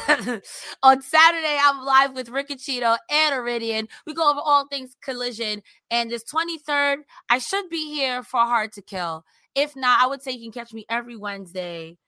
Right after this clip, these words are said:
streaming on twitch dot T V or TikTok.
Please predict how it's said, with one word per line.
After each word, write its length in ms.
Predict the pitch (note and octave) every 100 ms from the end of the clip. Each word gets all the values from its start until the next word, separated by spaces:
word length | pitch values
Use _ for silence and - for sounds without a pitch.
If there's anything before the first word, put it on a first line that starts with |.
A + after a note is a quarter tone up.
| _ _
streaming 600 | - D4 D4 C4+ B3 A#3+
on 160 | A3
twitch 260 | A3 A#3+ A3+
dot 220 | A3+ G#3
T 160 | A3 G#3+
V 220 | G3 F#3+
or 480 | F#3+ F#3+ F#3 F#3 F3+
TikTok. 420 | - - F3 E3